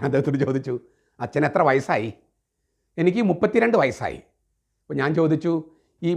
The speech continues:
മുപ്പത്തിരണ്ട് വർഷം മുമ്പാണോ കത്തോലിക്ക സഭ ജന്മം കൊണ്ടത്? കത്തോലിക്ക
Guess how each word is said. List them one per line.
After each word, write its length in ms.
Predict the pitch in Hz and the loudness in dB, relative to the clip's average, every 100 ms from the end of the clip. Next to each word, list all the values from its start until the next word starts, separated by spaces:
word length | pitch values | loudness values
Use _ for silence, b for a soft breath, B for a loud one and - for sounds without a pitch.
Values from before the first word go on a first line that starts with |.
| 151 | 2
മുപ്പത്തിരണ്ട് 400 | 143 190 214 220 | 2 0 2 4
വർഷം 200 | 190 - 190 | 2 2 -2
മുമ്പാണോ 420 | 185 208 180 185 107 - | 2 2 2 2 -2 -2
കത്തോലിക്ക 420 | 143 175 170 175 175 | 2 4 4 4 4
സഭ 200 | 165 170 147 | 4 4 4
ജന്മം 220 | 151 175 | 4 2
കൊണ്ടത്? 260 | 180 165 175 175 _ _ _ _ _ _ _ _ _ _ _ _ | 2 0 -2 -6 _ _ _ _ _ _ _ _ _ _ _ _
കത്തോലിക്ക 380 | 151 160 190 196 | -2 6 8 8